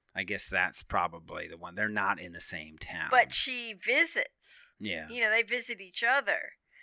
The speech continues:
Speaker 2: So, you know, she could potentially be in Vegas.
Speaker 1: Hmm. I don't know. Again, it's hard to tell where any of this stuff shakes out. You know, I guess that,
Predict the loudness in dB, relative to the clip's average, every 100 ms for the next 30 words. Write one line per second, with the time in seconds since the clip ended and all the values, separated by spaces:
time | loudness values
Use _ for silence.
0 | -20 -18 -2 4 8 8 6 2 -4 -18
1 | _ -8 -2 0 0 -6 -8 -10 -8 -4
2 | -4 -6 -12 -10 -10 -10 -6 -6 -8 -14
3 | -16 -14 -12 -12 -14 -18 _ _ _ _
4 | _ _ _ _ _ _ _ _ _ 0
5 | 2 2 0 -4 -6 _ _ _ _ -2
6 | 0 -2 2 4 4 2 0 0 -2 -6
7 | -10 -12 -12 -12 -10 -10 -10 -10 -10 -8
8 | -10 -14 _ _ _ -4 0 0 2 0
9 | 0 -6